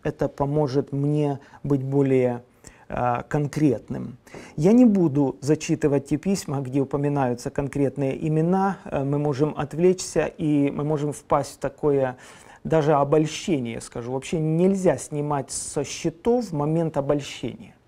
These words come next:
А, обольщение — это просто дух, который находит на человека. И, и человек мыслит вот в, э,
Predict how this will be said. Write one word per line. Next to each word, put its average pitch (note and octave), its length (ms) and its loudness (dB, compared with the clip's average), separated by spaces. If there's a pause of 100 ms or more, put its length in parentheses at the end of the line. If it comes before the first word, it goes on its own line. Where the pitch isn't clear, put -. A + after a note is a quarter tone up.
(560)
А, C3+ 280 2
обольщение — E3 680 2
это - 120 -4
просто E3+ 420 -2
дух, C3+ 600 -2
который G3 400 2
находит D3+ 580 -2
на C3+ 140 -4
человека. E3 800 -2 (120)
И, C#3+ 180 -4
и C#3 240 -6
человек D#3+ 760 0 (100)
мыслит C#3+ 840 2
вот C#3+ 240 0
в, - 240 -14 (100)
э, C3+ 320 2